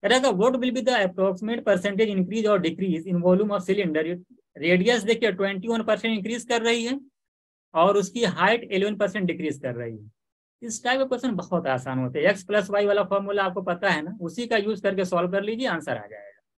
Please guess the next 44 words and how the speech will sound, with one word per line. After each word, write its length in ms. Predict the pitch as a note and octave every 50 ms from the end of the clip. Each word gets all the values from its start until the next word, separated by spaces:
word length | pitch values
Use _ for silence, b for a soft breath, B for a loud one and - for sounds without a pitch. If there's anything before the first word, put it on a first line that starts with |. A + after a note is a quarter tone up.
| _ _ _ _ _ _ _ _ _ _ _ _ _ _
आप 260 | D#3 F3 A3+ C4 C4
ये 140 | B3 B3 B3+
भी 140 | - C4 C#4+
देख 180 | C4 C4 B3
रहे 80 | B3 C4+
हैं 100 | C#4 C4+
कि 80 | C4+ B3
आंसर 300 | A#3 A3+ A3+ A3 C#4 C4+
बहुत 380 | G3 F3+ F#3+ F#3 - C#4 C#4
दूर 260 | A3+ A3 B3+ B3+ B3+
दूर 220 | A3 G#3+ G#3+ G3 F3+
है, 80 | E3+
तीस 440 | D#3 - _ _ A3 A#3+ C4+ C4+ C4
और 160 | C4 B3+ C4+
तीन, 420 | B3+ - - B3+ C4 B3 G3+ - -
बहुत 400 | A#2+ B2 C3 F3 F3 A#3+ C4 B3+ -
फर्क 300 | A#3+ G3+ F3+ - - -
है। 160 | A#2+ G#2 _ _ _ _ _ _ _ _ _ _ _ _
तो 180 | G3+ G3+ - -
इसीलिए 340 | F#3+ F3+ F3+ B3+ B3+ B3+ C4+
इसने 180 | C4 C4+ C#4
देखिए 240 | B3 B3+ B3 - B3+
यहाँ 260 | A#3 A3 G3+ G#3 B3
पे 100 | A#3+ C4
लिखा 220 | A3 A3 G3 - A#3+
है 100 | C#4 D#4
ना, 140 | F4 E4+ C4+ F3+ - - _ _ _ _ _ _ _ _ _ _ _ _ _ _
तो 80 | - A3+
आप 260 | A3 G3+ A3 B3 B3
आसानी 420 | A3+ G#3 G3 F#3+ A3+ G#3+ A3+ B3+
से 80 | B3+ B3
इसको 180 | A3+ A3+ C4+ B3
लगा 280 | A3 G3+ F#3 G3 G3+
भी 120 | G#3 A3 G3
सकते 260 | - D#3+ D3 - D#3
हैं। 160 | - - F3+
Approximate 640 | F3+ G3+ G#3+ A3+ B3 - - A#3+ A#3 B3+ C#4 C#4 C4+
लिखा 240 | - A#3 - - F3
है, 220 | C3 G#2+ - - _ _ _ _ _ _ _ _ _ -
exact 440 | F#3 - C#3 E3+ G#3 A#3+ C4 B3+
answer 300 | A#3+ A#3+ B3 A3+ B3 B3+
आएगा 280 | A#3 A3+ A3+ A3+ A3 A#3
ही 180 | G#3+ A3 C4 C4
नहीं, 240 | G#3+ F3 C#3 B2+